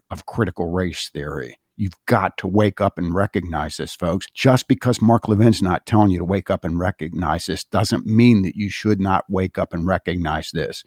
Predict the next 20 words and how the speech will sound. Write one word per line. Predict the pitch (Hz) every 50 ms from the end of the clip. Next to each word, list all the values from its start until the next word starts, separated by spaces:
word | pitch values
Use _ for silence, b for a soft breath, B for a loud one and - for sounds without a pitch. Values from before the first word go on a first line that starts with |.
| b b
This | - 110 107 - 110
is | 107 101 -
the | - 90
problem. | - - - 92 90 95 107 95 80 73 80
We | 92 -
cannot | - - 90 90 95 92 87 -
have | - - 98 101 98 92
a | 95 95
subsidized | - - - 87 87 - - 90 90 82 85 90 - -
media. | 87 90 95 90 - 80 - - - - - _ _ _ _ _ _ _ _ _ _
Here | _ - 139 139 139 131 117
is | 110 95 -
Mark | 107 101 107 110 110 110 - -
listing | - 101 110 107 - - 110 107 101
a | 101 92
barrage | 76 - 92 87 90 95 98 101 101 104 107 95 - -
of | 87 90
assaults | 95 - - - 110 98 98 98 92 - -
on | 104 95 90
America. | 87 87 90 90 87 85 85 - - 76 71 69